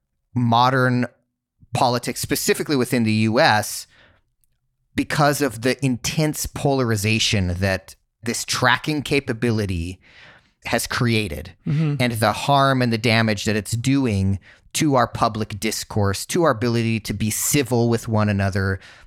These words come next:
Speaker 1: to have meaningful dialogue with each other, and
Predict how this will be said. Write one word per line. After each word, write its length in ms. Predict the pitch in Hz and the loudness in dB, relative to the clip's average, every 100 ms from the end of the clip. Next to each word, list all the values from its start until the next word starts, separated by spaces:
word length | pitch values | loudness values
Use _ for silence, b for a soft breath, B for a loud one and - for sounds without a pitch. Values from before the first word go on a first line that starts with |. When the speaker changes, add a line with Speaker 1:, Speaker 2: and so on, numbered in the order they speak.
| - | -4
Speaker 1:
to 80 | 131 | 0
have 240 | 156 135 | 0 2
meaningful 460 | 123 120 120 - 113 | 0 2 0 0 -2
dialogue 720 | 92 101 117 104 104 104 101 | 2 2 4 4 2 2 -2
with 180 | 101 107 | -4 -4
each 200 | - 110 | -2 -2
other, 400 | 98 95 92 B B B B B _ | 0 -2 -2 B B B B B _
and 580 | 117 113 107 104 101 - | -2 2 2 2 0 -4